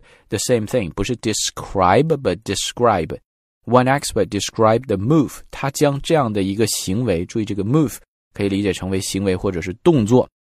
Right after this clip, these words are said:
主要指的是这个谷歌开始介入此事了啊，as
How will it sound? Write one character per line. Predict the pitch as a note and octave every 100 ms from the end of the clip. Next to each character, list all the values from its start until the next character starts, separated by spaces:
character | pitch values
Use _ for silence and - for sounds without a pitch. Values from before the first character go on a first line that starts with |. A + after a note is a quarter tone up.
| _ _ -
主 | F#2+
要 | A#2+
指 | C3+ F#2
的 | E2
是 | F2 G#2+ - _ _ -
这 | G2+
个 | F#2
谷 | - F2
歌 | E2+ A2+
开 | A2+ - G#2+
始 | F#2+
介 | - C#3
入 | A#2 A#2
此 | G2 - - E2
事 | - A#2+
了 | F#2+
啊， | C#2 D2+ D#2+ -
as | F2